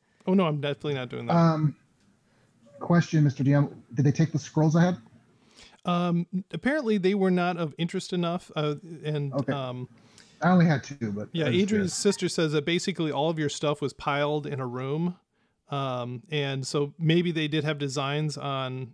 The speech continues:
Speaker 1: it at some point, but they hadn't, you know, the, the mo-, the money was easy to spirit away, uh, the gems and jewels, you know, they can just grab that and run, but the rest of the stuff, they'd have to do something with it, so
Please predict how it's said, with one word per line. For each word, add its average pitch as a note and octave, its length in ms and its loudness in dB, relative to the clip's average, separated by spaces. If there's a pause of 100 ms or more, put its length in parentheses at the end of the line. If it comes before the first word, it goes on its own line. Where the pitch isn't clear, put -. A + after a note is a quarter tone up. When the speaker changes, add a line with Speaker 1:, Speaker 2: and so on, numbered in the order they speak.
Speaker 1:
it D3+ 180 -4
at C3+ 180 -8
some D3 320 -4
point, F3+ 480 -2 (400)
but C#3+ 460 0
they C#3 160 0
hadn't, C3+ 400 -4 (440)
you D3+ 140 -6
know, C3+ 100 -4
the, C3+ 220 -4
the D3 80 -6
mo-, D#3 200 0
the F3 120 0
money A#3 220 2
was F3+ 180 0
easy E3+ 240 -4
to C#3+ 100 -6
spirit C#3+ 360 -2
away, A#2+ 340 -6 (500)
uh, B2+ 240 -6
the B2 140 -14
gems C#3 320 -6
and C3+ 80 -8
jewels, B2 420 -10
you C3+ 60 -8
know, B2 100 -8
they B2+ 120 -6
can B2 80 -10
just B2+ 140 -12
grab C3 260 -4
that B2+ 160 -6
and B2 120 -10
run, A#2+ 280 -8
but A#2+ 300 -12
the C3 100 -12
rest D#3+ 200 -4
of D#3 40 -4
the - 60 -8
stuff, C3 280 -6
they'd C3+ 160 -6
have C3+ 160 -8
to C3+ 80 -14
do C3+ 200 -8
something C#3+ 340 -6
with C#3+ 160 -4
it, D3 180 -8
so A#2 260 -12